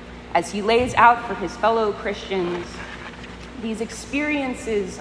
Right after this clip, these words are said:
of the brokenness are not proof of God's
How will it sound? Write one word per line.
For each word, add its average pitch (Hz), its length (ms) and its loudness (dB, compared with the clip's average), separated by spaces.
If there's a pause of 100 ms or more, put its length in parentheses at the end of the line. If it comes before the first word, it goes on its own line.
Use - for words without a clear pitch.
of 208 380 4
the 180 80 -4
brokenness 170 1000 -2 (1000)
are 214 80 2
not 233 400 2
proof - 420 2
of 190 200 -4
God's 196 420 4